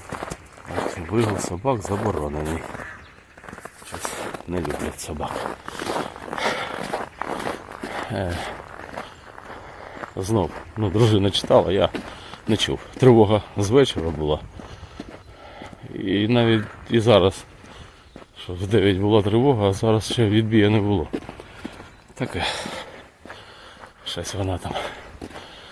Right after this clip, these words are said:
Усе красне, щось злетіло, щось полетіло.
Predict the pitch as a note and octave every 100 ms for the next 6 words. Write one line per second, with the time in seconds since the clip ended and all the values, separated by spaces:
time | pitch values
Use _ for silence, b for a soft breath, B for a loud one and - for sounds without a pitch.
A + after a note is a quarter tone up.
0 | B B B B B B B B - -
1 | F#2+ - C3 C3+ - A#2 - G#2+ - G#2
2 | G2+ E3 D3 A#2+ B B B B B B
3 | B B - - - G2 - G#2 G2 G#2
4 | - D3+ C3